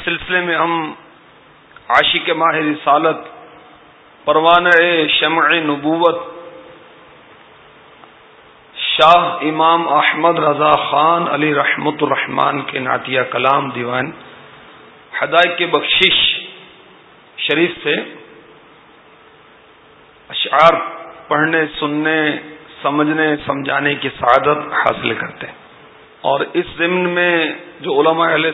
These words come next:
سنت نے مدنی پھول عنایت فرمائے، وہ چننے کی کوشش کرتے ہیں۔ درود پاک کی فضیلت انشاءاللہ عز و جل بیان کی جائے گی۔ اس سے پہلے آئیے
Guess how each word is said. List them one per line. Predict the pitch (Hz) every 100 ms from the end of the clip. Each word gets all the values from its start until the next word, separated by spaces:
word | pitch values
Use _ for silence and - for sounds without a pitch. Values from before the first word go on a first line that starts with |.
| -
سنت | 151 151 156 147
نے | 156 156 143 120 -
مدنی | 143 147 151
پھول | 151 - 151 151 123
عنایت | 143 151 151 -
فرمائے، | 139 131 135 160
وہ | 139 131
چننے | - 139 143
کی | 131 123
کوشش | - - 135 -
کرتے | - -
ہیں۔ | - - - - - - - - - - - - - - - - - - - - - - - - - - - - - - - - - - - -
درود | 147 160 160
پاک | 165 165
کی | 165 151
فضیلت | 147 143 160 160 151 - - - - -
انشاءاللہ | 139 135 143 143 147
عز | 143 139 123
و | 143
جل | 139 139
بیان | 135 139 139
کی | 139
جائے | 135 139 -
گی۔ | 151 165 - - - - - - - - -
اس | - -
سے | 170
پہلے | - 143 165 - - - - - - - - - - - -
آئیے | 143 175